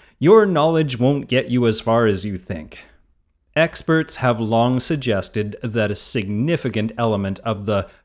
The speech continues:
placebo effect in healthcare settings is the attentive time and perceived care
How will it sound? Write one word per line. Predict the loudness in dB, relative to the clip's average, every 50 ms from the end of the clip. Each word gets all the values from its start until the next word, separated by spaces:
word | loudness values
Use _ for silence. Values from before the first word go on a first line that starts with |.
| _
placebo | -10 -8 -8 -6 -6 -6 -4 -4 -2 0 2 2 2 0
effect | -2 -2 -4 -4 -4 -4 -4 -4 -4
in | -4 -4 -2
healthcare | -2 -2 -2 -2 -4 -4 -2 -2 0 0 -2
settings | -2 -2 0 0 0 0 -2 -2 -4 -6 -8 -14 -20 _ _ _ 0
is | 0 2 2 0
the | 0 0 2 2
attentive | 0 0 -2 -8 -8 -6 -4 -4 -2 -2 -4 -4 -4 -6
time | -6 -4 -2 0 0 0 0 -2 -4 -6 -8 -12 -20 _ _
and | -4 -4 -4 -4 -4
perceived | -6 -8 -6 -6 -4 -2 -2 -2 -2 -2 -4 -8 -16 -18
care | -10 -6 -4 -2 0 0 2 2 0 -2 -4 -6